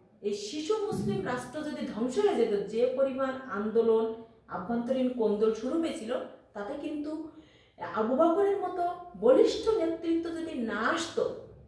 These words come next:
তাহলে কিন্তু শিশু মুসলিম রাষ্ট্র ধ্বংস হয়ে যেত। তাই এই শিশু মুসলিম রাষ্ট্রকে উনি উদ্ধার করেছিলেন। সে কারণে তাহলে তার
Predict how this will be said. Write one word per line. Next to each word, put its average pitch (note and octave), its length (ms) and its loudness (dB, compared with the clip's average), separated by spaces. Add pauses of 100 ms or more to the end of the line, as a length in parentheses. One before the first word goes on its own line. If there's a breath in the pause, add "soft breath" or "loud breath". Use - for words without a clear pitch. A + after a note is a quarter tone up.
(120)
তাহলে D4 320 -2
কিন্তু C4 520 -6
শিশু B3 440 -10
মুসলিম C4+ 440 -4
রাষ্ট্র - 240 -6
ধ্বংস G#3+ 280 -8
হয়ে A3+ 160 -2
যেত। - 200 -8 (720)
তাই G3+ 180 -6 (440)
এই A3 140 0
শিশু - 540 6
মুসলিম E4+ 480 -4
রাষ্ট্রকে B3+ 760 -2 (380)
উনি A#3+ 320 -4
উদ্ধার G#3+ 360 -6
করেছিলেন। - 440 -6 (1040 loud breath)
সে - 360 -8
কারণে C4 560 0
তাহলে C#4 360 0
তার A#3+ 300 -4